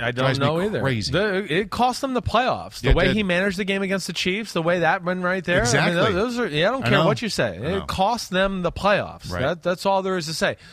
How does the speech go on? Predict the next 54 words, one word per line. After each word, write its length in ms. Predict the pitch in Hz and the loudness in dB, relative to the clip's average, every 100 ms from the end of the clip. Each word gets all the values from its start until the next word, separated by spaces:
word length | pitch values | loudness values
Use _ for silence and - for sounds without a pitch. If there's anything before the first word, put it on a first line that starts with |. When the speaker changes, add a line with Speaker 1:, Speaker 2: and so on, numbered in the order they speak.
| - - | -20 -4
Speaker 1:
The, 200 | 151 170 | -2 0
the 160 | 147 160 | -2 -2
risk 340 | 170 214 - | 0 0 -2
reward 460 | 240 190 196 190 165 | -4 0 0 0 -2
does 160 | 147 | -2
not 200 | 156 160 | 0 0
match 340 | 147 143 139 151 | 0 -2 -2 -2
up 220 | 127 - | -2 -2
to 120 | - | -6
what 160 | 120 127 | -4 -4
you're 160 | 120 | -4
talking 300 | 95 113 104 | -2 -2 -2
about. 240 | 95 80 - 131 | -8 -10 -12 -6
Does 220 | 143 139 | -4 0
not 180 | 170 202 | 0 0
match 300 | 175 170 - | -2 -2 -4
up 140 | 160 | -2
at 80 | 165 | -2
all. 200 | 117 80 - - | -2 -4 -10 -4
All 160 | 151 190 | 0 2
right, 160 | 170 | 0
so 160 | - 180 | -2 -2
wait, 180 | 185 160 | -2 -2
you 80 | 139 | -2
get 140 | 170 | -2
a 20 | |
first 300 | - 170 147 | 0 -2 0
down. 260 | 160 117 87 - - - | -2 -2 -4 -14 -10 -4
Wait, 160 | 175 135 | -2 0
what's 200 | 180 - | -4 -2
the 100 | 180 | -4
risk? 400 | 160 127 - - | 0 0 -2 -2
Oh, 140 | 170 | -2
the 100 | 143 | 0
risk 280 | 139 208 - | -2 -2 -4
is 120 | 147 | -6
you're 140 | 147 139 | -6 -6
giving 320 | 160 185 190 | -4 -4 -2
them 160 | 165 | -4
three 240 | 151 165 156 | -4 -6 -4
points. 480 | - 156 101 - - - - _ _ - | -4 -4 -4 -8 -18 -20 -20 _ _ -2
At 140 | 156 | 0
the 60 | 170 | 0
very 260 | 160 214 165 | 0 0 0
wor-, 340 | 139 220 180 - | 0 0 0 -2
at 100 | 143 | -4
the 60 | 147 | 0
very 300 | 190 190 139 | 0 0 -2
best, 500 | 120 220 233 - - | 0 2 0 -4 -4
you're 60 | |
Speaker 2:
That 80 | 160 | -2
Speaker 1:
giving 120 | 135 | 0
them 140 | 120 107 | -2 -4
three. 280 | 117 98 | -2 -4